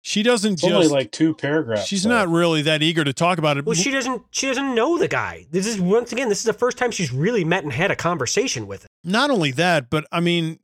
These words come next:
Speaker 3: And not only that, you're gonna be like, "He's volatile. Who knows how he might react to this?"
Speaker 1: I don't, I don't think the Andorans are that eager to talk about Tigraine's disappearance either, though. I think that, I think it's one of those things because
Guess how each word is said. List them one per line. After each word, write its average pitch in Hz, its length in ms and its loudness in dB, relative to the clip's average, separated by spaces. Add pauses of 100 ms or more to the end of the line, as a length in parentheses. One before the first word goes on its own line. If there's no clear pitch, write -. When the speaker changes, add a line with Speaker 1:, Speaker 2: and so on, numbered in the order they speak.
(180)
Speaker 3:
And 208 120 2
not 247 160 0
only 190 140 2
that, 214 100 0
you're 196 60 -2
gonna 185 100 0
be 180 120 0
like, 170 260 -2 (540)
"He's 151 180 -2
volatile. 139 480 -2
Who 214 120 -2
knows 202 220 -2
how 151 140 0
he 143 60 0
might 147 200 -4
react 120 520 -6
to 117 140 -6
this?" 90 360 -14
Speaker 1:
I 226 140 -2
don't, 285 220 0
I 202 120 2
don't 269 160 2
think 254 180 0
the 196 100 2
Andorans 165 540 0
are 139 120 2
that 139 220 0
eager 139 260 0
to 127 100 -6
talk 139 320 0
about 113 400 -2 (420)
Tigraine's 117 500 -4
disappearance 120 720 -8
either, 127 280 0
though. 107 200 -4
I 123 80 0
think 180 280 -2
that, 135 200 -2
I 139 100 -4
think 185 260 -4
it's 147 200 -2
one 156 160 0
of 143 60 -2
those 131 240 -2
things 151 240 -2
because 156 360 0